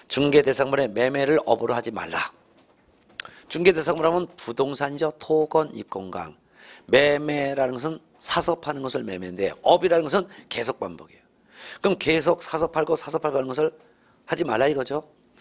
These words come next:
개공은 중개업을 해야지 매매업 하지 말라 이거예요. 왜? 개공 등이 부동산을 구입했다가 파는 것을 반복하게 되면 싸게 구입해서 비싸게 팔면서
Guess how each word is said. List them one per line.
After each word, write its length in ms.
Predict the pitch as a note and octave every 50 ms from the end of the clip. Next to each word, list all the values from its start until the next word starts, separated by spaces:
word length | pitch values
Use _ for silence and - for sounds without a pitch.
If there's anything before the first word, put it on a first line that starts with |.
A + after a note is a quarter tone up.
| - - - - - _ _ _ _
개공은 460 | - - E3 D#3+ F3 F3+ G3 G#3 G3+
중개업을 1120 | - - - - A2 B2+ C#3+ D#3 D#3 D#3+ D#3 E3 E3+ D#3+ - - D3 E3 E3 E3+ F3 D3 A#2
해야지 720 | C3 E3 F3 E3 D#3 - - C#3 F3 F3+ C#3 F2+ - _ _ _ _ _ _ _ _ _ _ _ _ _ _ _ _ _ _ _
매매업 500 | - - - - - G#2+ B2 B2+ A#2+ -
하지 160 | A2 A#2 - A2
말라 200 | G2+ F2+ E2+ D#2+
이거예요. 220 | D#2+ D#2+ - - - _ _ - _ _ -
왜? 320 | - - E2+ E2+ - - _ _ - _ _ _ _ _ - - - - -
개공 320 | - D#3 E3 F#3+ G3+ F#3+
등이 400 | E3 F3 D#3+ D#3+ F3 F3 E3 -
부동산을 540 | - C3 C3+ D3 D3 B2+ C#3+ D3 D#3 D3+ - - _ _ _ _ - - _ _
구입했다가 880 | - - A#2 B2 B2 A#2 - A#2+ A#2+ - - - B2 A#2+ B2+ C3 - -
파는 240 | - - D3 D3
것을 200 | C#3 C3+ D3 D3 C#3+ -
반복하게 500 | - - C3+ D3+ C#3 - C3+ A#2+ B2+ A#2+
되면 320 | A#2+ B2 C#3+ E3 D#3+ - - - _ _ - - - - - _
싸게 440 | - - A#2+ A2 A#2 B2+ C#3+ E3+ F3
구입해서 600 | - C3 G#2 - - - F2+ D#2+ - - E2+ - _ _ - _ _
비싸게 500 | - - - - - F#3 F#3+ F3+ F3+ E3+
팔면서 640 | - - C#3+ B2+ B2 A#2 G2+ F#2+ F#2 - F#2+ F2+ -